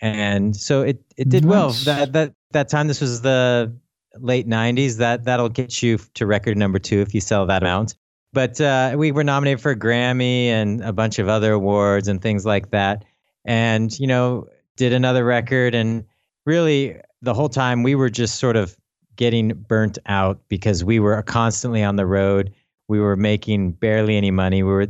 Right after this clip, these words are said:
Speaker 1: usually the last ones to get paid. Everyone got paid before us, but we were the ones out there on the road making the sacrifices to make it happen. And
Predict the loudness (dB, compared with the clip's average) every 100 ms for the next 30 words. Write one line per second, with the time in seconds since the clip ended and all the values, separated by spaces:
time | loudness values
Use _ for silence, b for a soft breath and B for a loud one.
0 | -2 -4 0 0 0 0 0 0 -2 -2
1 | -2 -2 -4 -4 -4 -4 -2 0 0 0
2 | 0 0 -2 0 -2 -2 -4 -2 0 0
3 | 0 -4 -4 -2 0 0 0 0 0 0
4 | 0 -2 -2 b _ -4 0 2 2 2
5 | 0 -2 -2 -4 -2 -2 -2 -4 -2 -2
6 | -2 -6 -2 0 -2 -4 -4 -4 -2 0
7 | 0 -2 b _ _ _ -4 0 2 0
8 | -2